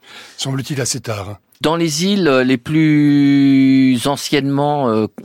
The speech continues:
Speaker 2: en contact avec les Européens, on peut prendre par exemple certaines îles, euh, de Micronésie,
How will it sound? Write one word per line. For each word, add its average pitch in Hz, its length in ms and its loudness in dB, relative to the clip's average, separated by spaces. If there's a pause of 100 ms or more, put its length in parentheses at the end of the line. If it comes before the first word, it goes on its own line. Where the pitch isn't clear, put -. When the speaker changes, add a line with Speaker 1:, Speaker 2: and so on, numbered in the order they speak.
(280)
Speaker 2:
en 110 140 -4
contact 127 420 -6
avec 110 300 -6
les 110 260 0
Européens, 113 540 -4
on 170 100 -8
peut 110 140 -10
prendre 110 240 -8
par 98 160 -8
exemple 104 420 -8
certaines 104 400 -6
îles, 117 300 -6
euh, 104 120 -4 (400)
de 110 120 -2
Micronésie, 113 760 -2